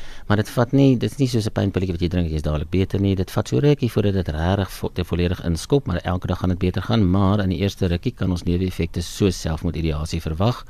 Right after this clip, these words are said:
So vra elke dag of gereeld vir die persoon, "Hoe is jou kop? Voel jy bietjie meer? Voel jy meer?"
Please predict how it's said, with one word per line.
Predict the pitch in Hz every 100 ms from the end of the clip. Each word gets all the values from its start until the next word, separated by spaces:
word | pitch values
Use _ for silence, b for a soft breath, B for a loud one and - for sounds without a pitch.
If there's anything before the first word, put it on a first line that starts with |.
| B B B B B B B B -
So | 101
vra | - 123 120
elke | 104 101
dag | 95 95
of | 85
gereeld | - 85 92 92
vir | 87
die |
persoon, | - - 92 80
"Hoe | 85 92
is | 90
jou | 85
kop? | - 90 90 -
Voel | - 90
jy | 92
bietjie | - - 90
meer? | 87 90 90
Voel | - 95
jy | 92
meer?" | 90 90